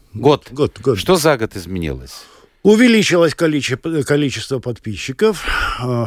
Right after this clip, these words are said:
Speaker 2: просмотров. Действительно, теперь я до-, очень доволен и рад. У меня в среднем примерно там за десять тысяч просмотров каждый блог.
Speaker 1: А каждый блог — это у тебя раз в неделю?
Speaker 2: Раз в неделю, да.
Speaker 1: Мгм.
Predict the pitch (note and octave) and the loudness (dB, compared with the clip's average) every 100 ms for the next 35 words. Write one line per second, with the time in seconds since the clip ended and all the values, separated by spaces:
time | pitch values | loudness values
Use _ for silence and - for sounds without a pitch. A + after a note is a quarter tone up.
0 | F#2 A#2+ A#2+ - A2 G#2 F3+ F#3 D3 A2 | -6 -4 -4 -2 -4 -2 -2 -2 -4 -6
1 | - C3+ C3 - - B2+ B2 A2+ B2+ D3 | -4 -2 -2 -2 -2 0 2 0 0 0
2 | D3 C3+ B2 B2+ C3+ C#3 C#3+ B2 B2 B2 | 0 -2 0 4 4 4 4 2 2 2
3 | D3 - B2 A#2+ D3 A#2+ B2+ A#2+ B2 - | 2 0 -4 -2 0 2 2 0 -4 0
4 | C#3 B2 A#2+ G#2 A2+ A#2 A#2+ A#2+ G#2+ A2 | 2 2 0 -2 -2 0 2 0 0 -2
5 | G#2 G#2 B2 A#2+ A2 - - - A#2 B2 | -2 2 2 4 0 -6 -20 -4 0 0
6 | A2+ - A2+ A2+ - A2 G#2+ A2+ G#2+ G2+ | 0 -4 -4 -4 -6 -4 -2 0 0 0
7 | G2 - - G#2+ G2 G2+ G2+ C#3+ F#3+ - | -4 -6 0 0 2 0 2 2 0 -4
8 | - - - - - _ - E2+ F#2 A#2 | -20 -16 -14 -16 -18 _ -12 -2 2 2
9 | G#2+ A2 D#3+ D3+ C3 - C3 C3+ - C3 | 2 4 2 2 -4 0 2 2 -2 -6
10 | G#2 D2+ C#3+ C3+ B2+ G#2+ F#2+ G2+ G2 F#2+ | -4 -2 0 2 4 2 -2 -6 -6 -6
11 | F2+ G#2+ | -8 -10